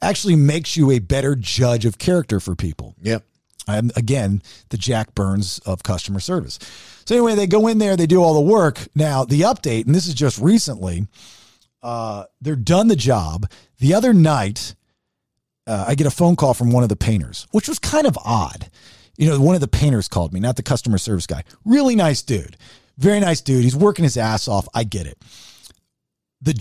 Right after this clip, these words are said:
Speaker 1: the drywall tape was the whole reason we did this project. The rest was just, let's do it while they're there. I needed that fix. It's a pet peeve of mine. Drives me nuts, like I said. So the guy calls me,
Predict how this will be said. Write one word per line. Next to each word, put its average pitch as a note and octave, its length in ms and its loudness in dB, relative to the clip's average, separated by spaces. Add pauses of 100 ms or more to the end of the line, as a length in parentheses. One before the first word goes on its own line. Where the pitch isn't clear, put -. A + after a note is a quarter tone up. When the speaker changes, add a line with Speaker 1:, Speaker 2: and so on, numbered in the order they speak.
(140)
Speaker 1:
the F3 80 2
drywall F3 680 2
tape C3 380 0
was A#2+ 220 0
the B2 60 0
whole B2+ 180 2
reason C3 300 2
we G#2+ 100 2
did G2 160 -2
this F2 120 -6
project. - 640 -6
The C3 80 -2
rest F3 300 0
was D3 220 0
just, A2+ 400 -4
let's C3+ 220 -4
do A#2+ 200 4
it A2 60 0
while G#2 180 2
they're E2+ 120 -4
there. D#2+ 300 -10 (640)
I D3 100 -4
needed F3+ 280 2
that C3+ 180 0
fix. - 580 -8
It's - 80 -14
a - 20 -10
pet - 240 -2
peeve G#2+ 200 0
of D#2 60 -6
mine. B1 160 -16
Drives A2 260 -4
me A2 100 0
nuts, F2+ 240 -6
like E2 100 -12
I E2+ 60 -10
said. E2 260 -10 (640)
So - 120 -2
the E3 60 4
guy G3 220 0
calls F#3+ 460 -2
me, F#2+ 260 0